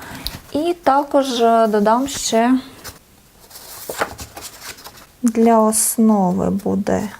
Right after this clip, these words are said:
зелений такий папір, глибокий, приємний.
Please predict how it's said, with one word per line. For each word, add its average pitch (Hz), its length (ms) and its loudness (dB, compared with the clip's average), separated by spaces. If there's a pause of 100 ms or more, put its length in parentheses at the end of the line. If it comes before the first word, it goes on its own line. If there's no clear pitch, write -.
(320)
зелений 190 680 2
такий 302 320 -2
папір, 294 560 0
глибокий, 247 520 0
приємний. 226 760 2